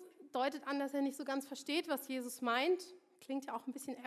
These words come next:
abstrakt, neu geboren werden. Und deswegen erklärt Jesus in Vers fünf noch mal genauer. Da sagt er, äh,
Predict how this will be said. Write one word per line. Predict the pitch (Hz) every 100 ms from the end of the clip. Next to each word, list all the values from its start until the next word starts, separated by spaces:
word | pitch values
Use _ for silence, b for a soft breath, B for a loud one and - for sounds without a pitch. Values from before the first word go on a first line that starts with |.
| -
abstrakt, | - - - 262 -
neu | 269 247
geboren | 247 226 247 269 247
werden. | 254 302
Und | 339 - - - 294
deswegen | 294 311 302
erklärt | 254 - 277 277 262
Jesus | 269 285 294
in | 254 240
Vers | 233 214 -
fünf | 302 330
noch | 240 226
mal | 214 214 220 220 b b b b -
genauer. | 240 208 196 196 190 - -
Da | 208
sagt | 226 -
er, | 254 262 262 - _ _ _ _ _ _ _ _ _ _ _ _ _ _ _ _ _ _ _ _ _ _ _ _ _ _ _ _ _ _ _ B B B B B B B
äh, | 262 262